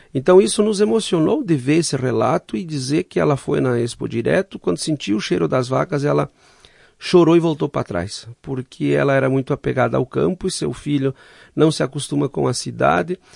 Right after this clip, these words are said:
Então são coisas que a gente vai ouvir isso por todo o estado e nós temos que tomar algumas atitudes e tentar, talvez não vamos resolver todos, Rudy, mas vamos tentar ao menos ajudar essas pessoas, porque,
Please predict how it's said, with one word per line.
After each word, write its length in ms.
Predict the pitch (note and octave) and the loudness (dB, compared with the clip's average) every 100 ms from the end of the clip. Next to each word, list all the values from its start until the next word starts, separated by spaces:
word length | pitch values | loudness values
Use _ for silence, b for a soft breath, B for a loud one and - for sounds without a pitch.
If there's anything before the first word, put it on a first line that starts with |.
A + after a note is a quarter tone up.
| b b b - | b b b -6
Então 260 | C#3 A3 | 0 0
são 240 | G3+ A3+ G3+ | 2 0 0
coisas 560 | D#3 F3+ G#3 F3+ D3 | 4 6 4 2 -4
que 180 | - E3 | -4 -2
a 60 | C#3+ | 0
gente 240 | G3 G3+ | 0 0
vai 260 | E3+ A3+ G#3+ | 0 2 0
ouvir 420 | D#3+ G#3+ D4+ E3 | 0 -2 0 0
isso 220 | C3 C#3 | -2 -4
por 220 | - B2 | -6 -4
todo 220 | C3 B2+ | -2 0
o 60 | A#2 | -2
estado 480 | A2+ - A2+ C#3+ E3+ | -6 -4 -2 0 0
e 40 | |
nós 260 | A3 B3 - | -4 -6 -4
temos 340 | D3+ F3 E3+ | -2 -2 -4
que 120 | - | -8
tomar 400 | C#3+ B2+ A#2+ C3 | -4 -2 0 2
algumas 520 | D#3+ C3 B2+ C#3 B2 A#2+ | 0 -2 -2 0 0 -4
atitudes 800 | G#2 - - B2 E3 A#3+ - b b b b b b b E3+ | -8 -12 -8 -4 -2 -4 -10 b b b b b b b -12
e 60 | |
tentar, 580 | - F#3 D#3 C3+ F3+ G#3 | 2 4 4 4 2 2
talvez 380 | - D3+ D3 E3+ | 0 -2 0 2
não 120 | E3+ | 2
vamos 360 | C#3+ F#3+ D#3+ C3 | 2 2 0 0
resolver 540 | C3+ B2 A#2+ A#2 A2 | -2 -2 -4 -4 -6
todos, 380 | - D#3+ G3 D3+ | -2 2 2 0
Rudy, 280 | B2+ A#2+ A#2+ | -4 -4 -2
mas 180 | D3+ E3 | -2 0
vamos 260 | G3+ G#3 | 0 0
tentar 520 | - D#3+ B2 D#3 F3+ - b b b b - | -2 -2 0 0 -2 -2 b b b b 0
ao 160 | C#3 | 4
menos 320 | D#3+ G#3+ A3+ F3+ | 8 8 6 4
ajudar 400 | C#3+ C3 B2+ C3 | 0 2 2 2
essas 200 | A#2 G2+ | -2 -6
pessoas, 600 | G#2+ - - - - - | -8 -6 -10 -10 -14 -14
porque, 800 | - A#2+ B2 - C3+ B2+ B2 | -10 -10 -10 -8 -4 -2 -2